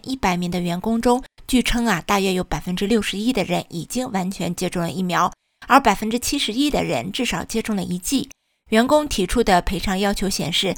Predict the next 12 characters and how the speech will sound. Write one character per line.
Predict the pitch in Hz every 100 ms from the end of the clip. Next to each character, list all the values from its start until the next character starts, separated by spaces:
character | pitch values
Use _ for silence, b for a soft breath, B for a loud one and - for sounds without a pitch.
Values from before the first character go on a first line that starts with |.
| B B
在 | - 277
整 | 202 170
个 | - 226
大 | - 233
流 | 190
行 | 190 180
期 | 190 202
间， | 202 240 262 B -
有 | 190 185
数 | - 311
十 | 269 208
名 | 190